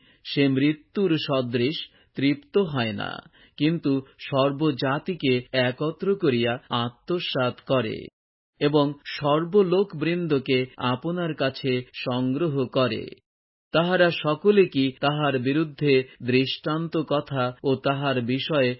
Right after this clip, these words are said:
পরিহাসজনক প্রবাদ উত্থাপন করিবে না? লোকে বলিবে, "ধিক তাহাকে, যে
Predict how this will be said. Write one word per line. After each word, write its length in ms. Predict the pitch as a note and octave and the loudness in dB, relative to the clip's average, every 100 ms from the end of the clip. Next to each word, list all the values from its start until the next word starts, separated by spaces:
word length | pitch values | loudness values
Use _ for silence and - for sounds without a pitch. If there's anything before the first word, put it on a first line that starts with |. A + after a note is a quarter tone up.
| - _ - | -10 _ -2
পরিহাসজনক 960 | B2 B2+ C3+ D3+ E3 - D#3 C#3 C3 A#2+ | 0 0 -2 -4 -6 -6 -2 -2 -2 -4
প্রবাদ 560 | - C3 C3+ C#3+ B2 A#2+ - - - | -2 0 2 2 0 -2 -8 -12 -2
উত্থাপন 800 | B2+ B2+ - D3+ D#3+ D3 A#2+ | -2 -2 -8 -8 -4 0 0
করিবে 420 | A#2 B2 C3 C#3 F3+ | 0 0 0 0 -2
না? 380 | D3 F2+ E2+ _ _ _ _ _ _ _ | -4 -6 -16 _ _ _ _ _ _ _
লোকে 360 | C3 D#3 F#3+ G#3+ | 0 2 4 2
বলিবে, 640 | F3 F#3+ F3+ A#2+ G2+ - - _ _ _ A#2+ | 4 2 2 0 -2 -8 -18 _ _ _ -6
"ধিক 280 | D#3 G3+ A3 - | 0 0 0 -6
তাহাকে, 540 | E3+ E3 D3 B2 C3 - _ _ | -4 -4 -2 -2 -4 -6 _ _
যে 280 | A#2 C#3+ C#3+ | -6 2 2